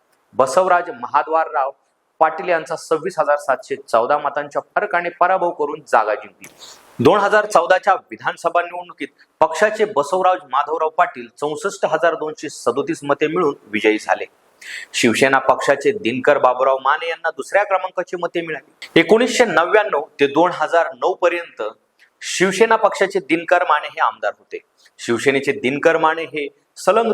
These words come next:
दोन टर्म येथे आमदार राहिलेले आहेत. विधानसभा मतदारसंघाचे एकोणीसशे नव्याण्णव नंतर पाहिलं तर शिवसेना, काँग्रेस आणि भाजप असे उमेदवार निवडून आलेले दिसतात. दोन हजार नऊ आणि दोन हजार चौदा सलग दोन टर्म येथे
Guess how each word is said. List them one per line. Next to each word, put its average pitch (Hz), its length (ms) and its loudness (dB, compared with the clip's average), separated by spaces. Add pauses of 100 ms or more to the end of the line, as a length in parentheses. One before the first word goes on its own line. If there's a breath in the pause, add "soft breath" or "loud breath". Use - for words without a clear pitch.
(120)
दोन 220 240 2
टर्म 226 260 0
येथे 180 300 -10
आमदार 135 320 0
राहिलेले 107 340 -6
आहेत. 90 140 -8 (360)
विधानसभा 180 520 2
मतदारसंघाचे 151 840 -4
एकोणीसशे 143 420 -6
नव्याण्णव 131 440 0
नंतर 143 340 -2 (300 soft breath)
पाहिलं 147 320 2 (100)
तर 123 120 -2
शिवसेना, 135 640 -2 (380)
काँग्रेस 175 560 0
आणि 135 180 -2
भाजप 160 460 -2
असे 185 160 -4
उमेदवार 151 480 -2 (300)
निवडून 202 340 0
आलेले 110 280 -2
दिसतात. 107 320 -6 (400 loud breath)
दोन 170 200 4
हजार 220 340 2
नऊ 180 300 2
आणि 196 220 2
दोन 180 160 0
हजार 170 200 2
चौदा 160 420 0 (300 loud breath)
सलग 233 320 0 (100)
दोन 220 220 0
टर्म 214 280 0
येथे 151 320 -8